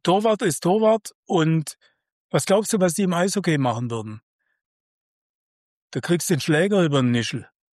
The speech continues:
Das, das geht nicht. Ein Torwart muss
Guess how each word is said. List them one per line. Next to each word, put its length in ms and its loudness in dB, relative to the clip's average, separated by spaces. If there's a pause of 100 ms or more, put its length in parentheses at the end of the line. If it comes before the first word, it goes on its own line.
(480)
Das, 460 -6
das 600 -8 (540)
geht 260 -2
nicht. 140 -2
Ein 80 -10
Torwart 580 0
muss 640 0